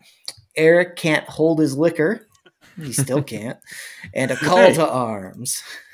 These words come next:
Speaker 1: Zach had Zach's Barks root beer. Those are still delicious. Uh, the one that got away, Hell's Bells to start the season, uh, High School Fight Party, and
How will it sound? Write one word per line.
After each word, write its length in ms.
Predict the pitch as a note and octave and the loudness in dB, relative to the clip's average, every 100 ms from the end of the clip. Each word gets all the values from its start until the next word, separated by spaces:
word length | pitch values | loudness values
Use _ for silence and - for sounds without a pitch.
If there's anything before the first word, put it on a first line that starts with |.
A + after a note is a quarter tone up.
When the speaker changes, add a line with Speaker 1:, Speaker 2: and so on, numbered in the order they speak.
| _ _ - _ | _ _ -20 _
Speaker 1:
Zach 380 | A#2+ D3+ E3 E3+ | 0 4 6 4
had 400 | F3+ C#3+ C#3 B2 | 2 4 4 0
Zach's 400 | B2 C#3+ D3 - | 0 2 2 -2
Barks 480 | A#2 C3 C3 C3 - | -2 0 0 -2 -4
root 240 | C3 - | -2 -2
beer. 360 | C3+ C#3+ E3 G3 | -2 -2 -2 -6
Those 180 | C#3 A2 | -10 -10
are 40 | G#2+ | -10
still 260 | - A#2+ | -6 -8
delicious. 560 | A#2+ A2+ G2+ C#3 D3+ - _ - - _ _ B2 | -8 -10 -10 -12 -14 -16 _ -20 -20 _ _ -6
Uh, 380 | A#2+ B2 B2 | -2 2 2
the 140 | A#2+ C3 | 2 2
one 280 | C3+ D3+ D3+ | 4 4 4
that 100 | C#3 | 2
got 200 | C#3 C#3 | 4 4
away, 540 | C3+ D3 D#3 F#3+ G3 _ _ _ _ _ | 2 0 0 -2 -6 _ _ _ _ _
Hell's 440 | - D#3+ F#3 E3 C#3+ | 2 6 6 4 0
Bells 460 | C3 C#3+ D#3 D#3 | 4 6 4 2
to 100 | D#3 | -4
start 360 | C#3 - B2+ C#3 | -4 -2 -2 -2
the 80 | E3+ | -6
season, 640 | - C#3+ C3 C#3 E3+ A3 _ _ _ - _ _ _ _ _ _ - | -2 -2 -2 -2 -4 -6 _ _ _ -20 _ _ _ _ _ _ -8
uh, 180 | A#2+ A#2+ | -4 -4
High 200 | A#2 D#3 | 0 2
School 400 | F3 - F3 F3+ | 2 2 2 2
Fight 400 | F#3+ - F3+ - | 0 0 0 0
Party, 600 | - B2+ A2 G#2+ D3 - _ _ _ - | -6 -4 -4 -6 -8 -8 _ _ _ -10
and 300 | B2 A2+ | -6 -6